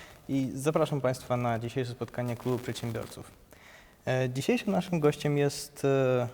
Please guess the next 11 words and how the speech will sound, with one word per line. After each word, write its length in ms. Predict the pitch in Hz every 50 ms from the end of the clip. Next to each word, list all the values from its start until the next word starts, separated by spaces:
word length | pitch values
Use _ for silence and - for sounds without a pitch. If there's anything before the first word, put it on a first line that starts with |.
| - - - -
Michał 360 | - 135 151 147 - 147 139 131
Piosik, 520 | - 139 123 113 - - 147 160 - - - - - - - - - - -
absolwent 440 | 123 117 - 147 143 139 139 131 127
S 100 | 127 123
G 120 | - 127
H 140 | - 139 131
z 40 | 123
dwa 120 | 127 127
tysiące 320 | - 120 - 131 123 -
trzynastego 600 | - - - 151 139 135 131 - - 131 131 131
roku. 320 | 127 117 110 - - 139